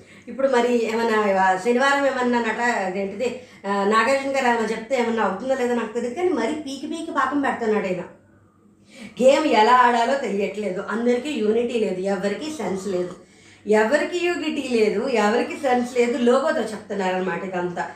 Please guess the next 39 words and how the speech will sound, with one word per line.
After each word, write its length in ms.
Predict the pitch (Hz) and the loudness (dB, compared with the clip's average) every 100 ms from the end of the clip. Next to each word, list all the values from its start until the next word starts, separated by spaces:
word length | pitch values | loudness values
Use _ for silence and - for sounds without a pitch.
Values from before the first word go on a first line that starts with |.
| - - | -18 -12
ఉమ్, 160 | 220 240 | -6 0
ఎవరి-, 340 | 233 233 247 208 | 0 2 0 0
అన్-, 180 | 220 | 0
ఎవరికి 360 | 226 214 240 277 | 0 0 -2 -2
యూనిటీ 440 | 233 240 240 247 | 0 2 2 0
లేదు, 240 | 247 240 240 | 2 2 2
ఎవరికి 440 | 330 220 220 220 | -2 -2 -2 -4
సెన్స్ 440 | - 240 220 - 240 | -4 -4 -4 -4 -4
లేదు, 180 | 240 | -2
అసలు 320 | 311 277 254 220 | -2 -2 0 2
ఏం 160 | 226 226 | 2 2
బాలేదు, 680 | 202 202 233 240 349 427 - - - 220 | 2 2 2 2 0 -4 -6 -16 -16 -4
ఆ, 60 | 214 214 214 | 0 2 2
అది 340 | 208 185 254 | 0 -2 -6
ఇది 360 | 269 208 285 302 | -6 -6 -4 -2
అం-, 280 | 240 226 | -2 0
ఏమైనా 260 | 233 233 240 | 0 2 2
అంటే 300 | 220 214 - | 2 0 -2
పౌరుషాలు. 680 | 233 208 226 247 262 269 359 - - 240 | 0 2 0 0 0 0 -2 -4 -10 -6
ఇప్పుడేమో 420 | 240 240 247 247 | 0 2 4 4
రెండు 240 | 214 208 | 2 0
గంటల 280 | 214 214 254 | 0 -2 -4
సేపు 260 | 254 269 240 | -2 -4 -2
బిల్డప్ 400 | 208 214 254 269 | -4 -4 -4 -8
ఇస్తారు, 400 | - 247 240 311 | -8 0 0 0
ఇదేదో 320 | 226 226 254 | 0 0 2
రెండు 240 | 226 214 | 2 0
గంటలు 640 | 214 214 214 269 - - 220 | 0 -2 -2 -4 -8 -10 -2
ముందరే 240 | 233 277 | 2 4
చెప్తే 340 | 285 262 - 269 | 2 -2 -4 0
అవుతుంది 360 | 233 - 240 | 2 0 -2
కదా. 100 | 277 | -2
ఇవ-, 240 | 254 240 208 | 0 -2 0
కొంతమంది 420 | 247 254 247 233 | 0 0 0 0
ఏమో 120 | 202 | 0
ప్రయత్నం 460 | 190 214 220 262 269 | 0 2 2 2 -2
చేసి, 400 | 269 240 311 311 - 226 | -2 -4 -6 -12 -10 0
వ-, 40 | |
వ-, 500 | 240 214 226 208 214 | 2 6 4 4 2